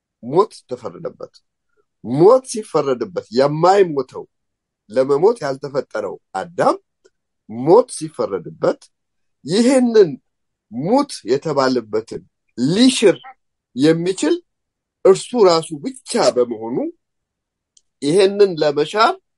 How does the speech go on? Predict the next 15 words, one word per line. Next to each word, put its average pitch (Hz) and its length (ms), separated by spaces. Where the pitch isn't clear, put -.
ክርስቶስ - 460
መጣ፣ 117 320
በመስቀል 151 640
ላይ 104 180
ሞቶ 208 400
ሞትን 156 520
ድል 98 240
ነሳ 92 220
ያለውን 123 480
ቃል፣ 381 260
ሞቶ 147 340
ሞትን 151 420
ድል 120 200
ነሳ። 98 220
ሞትን 208 400